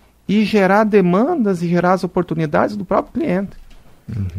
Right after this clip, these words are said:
Speaker 1: Então, é assim que, que o mercado ele gira, é assim que o mercado funciona. Então, aquele empreendedor, aquele gestor, aquele empresário que percebe isso,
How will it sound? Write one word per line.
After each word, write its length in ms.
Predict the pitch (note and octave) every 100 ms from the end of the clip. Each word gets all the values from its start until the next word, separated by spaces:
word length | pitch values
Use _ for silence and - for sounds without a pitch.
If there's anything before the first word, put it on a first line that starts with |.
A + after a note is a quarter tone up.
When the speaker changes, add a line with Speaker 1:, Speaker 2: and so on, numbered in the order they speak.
| F#2
Speaker 1:
Então, 360 | B2+ A#2 D3
é 40 | D3+
assim 320 | - F#3 G#3+
que, 320 | - A3+ A3+
que 120 | -
o 60 | F3+
mercado 580 | F3 E3 - F3+ G#3 F3+
ele 160 | D#3
gira, 380 | C3 B2 B2 A#2+
é 60 | B2
assim 240 | A#2+ D3+
que 60 | D3+
o 40 |
mercado 500 | D#3+ D#3 C#3+ C#3+ D3+
funciona. 640 | - F3+ F3+ E3+ E3+ D#3 - - - - - - -
Então, 240 | A2 D#3+
aquele 300 | E3+ - G3+
empreendedor, 720 | G3+ F#3 F#3 F#3 D3+ C#3 B2+ G#2+ - -
aquele 340 | C3+ D3 D#3+
gestor, 540 | D3 E3 - - C3
aquele 240 | B2+ B2+ C#3+
empresário 600 | C#3+ D#3 D3+ B2+ B2 A#2
que 80 | -
percebe 720 | - C#3 C3 - C#3+ E3 F3
isso, 420 | C3 C#3+ G3 -